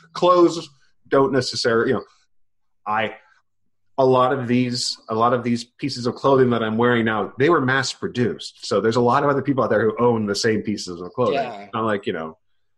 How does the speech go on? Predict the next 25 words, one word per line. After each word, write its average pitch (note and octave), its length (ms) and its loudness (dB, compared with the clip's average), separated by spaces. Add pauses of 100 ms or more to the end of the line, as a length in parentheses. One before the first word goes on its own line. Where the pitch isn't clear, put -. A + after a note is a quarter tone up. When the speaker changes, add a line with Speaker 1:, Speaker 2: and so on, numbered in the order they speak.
(220)
Speaker 1:
this A#2 180 -2
is G#2+ 160 -4
Tim's A#2+ 340 0
personal G#2+ 440 -2
uniform. A2 680 -2
So, G#2 500 0 (440)
um, F#2+ 600 -6
but G#2 320 -4
Speaker 2:
Except F#3 460 -2
that F#3 120 -2
it C#3 280 -6
really D3 340 -4
kind C3 260 -6
of G2+ 100 -16
is. A2 260 -8
It's G2+ 140 -20
a A2 40 -20
black C3 300 -4
shirt B2+ 480 -4 (440)
with B2+ 80 -4
a C3 60 -6
black C3+ 260 -2
shirt D3 320 -2
over A2+ 300 -4
it G#2 200 -8